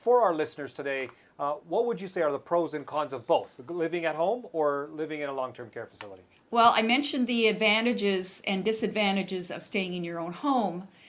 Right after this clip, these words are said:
Speaker 2: The advantages of going into a care home are that there is twenty-four seven care and supervision for those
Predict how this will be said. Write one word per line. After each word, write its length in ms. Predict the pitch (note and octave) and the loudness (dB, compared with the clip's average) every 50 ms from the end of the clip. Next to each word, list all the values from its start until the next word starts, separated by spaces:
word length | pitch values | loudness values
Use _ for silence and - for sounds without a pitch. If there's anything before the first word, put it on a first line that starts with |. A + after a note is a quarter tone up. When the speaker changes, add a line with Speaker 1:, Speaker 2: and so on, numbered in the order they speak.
| - - - - _ | -20 -20 -20 -20 _
Speaker 2:
The 200 | - F3 G#3+ G#3+ | -8 -4 -2 -2
advantages 720 | F#3+ F3 A3 A3+ A3+ B3 C4+ C#4 B3+ A#3 A#3+ A3+ A3 G3+ - | 0 0 2 2 4 4 4 2 0 0 0 0 0 0 0
of 220 | - F#3+ F3+ - | 0 -2 -2 -2
going 240 | - G#3+ G#3 G3+ G#3 | 0 0 0 0 2
into 260 | G3+ G3 G3 F#3+ F3 | 0 0 0 0 -2
a 60 | E3+ E3+ | -2 -4
care 380 | - - - C4 C#4 C#4 C#4+ | -4 -2 -2 0 0 0 0
home 380 | - G#3 G3+ F#3 F3+ F3 F3 - - | -2 -2 -4 -2 -4 -4 -4 0 4
are 300 | G3 F#3+ F#3+ F#3+ G3+ G3+ | 4 6 6 6 4 2
that 360 | G3+ F3+ F3 F3 E3 - - | 2 2 2 2 0 0 -2
there 180 | G3 F#3+ F#3 | -2 -2 -2
is 300 | - - A3 A3 A3 A3 | -2 0 0 0 0 0
twenty-four 560 | - - - G#3 G#3 G#3 A3 - - G3+ G3 F#3+ | -4 -4 -4 -2 -2 -2 -4 -4 -6 -6 -6 -4
seven 380 | - - A3 F#3+ F3+ F#3+ F#3+ | -4 -4 -4 -4 -4 -6 -8
care 320 | - - - G#3 G3 F#3+ F#3 | -10 -6 -4 -4 -2 -2 -4
and 100 | F#3 F#3+ | -6 -6
supervision 720 | - - G3+ G3 - F3+ E3+ E3 F#3 F#3 F3+ G3+ F#3+ F3 | -6 -6 -6 -6 -6 -10 -8 -6 -6 -6 -4 -4 -6 -6
for 180 | - - F#3+ F3 | -6 -8 -8 -8
those 360 | - F#3 F3+ F3+ F3+ - | -6 -6 -6 -6 -6 -10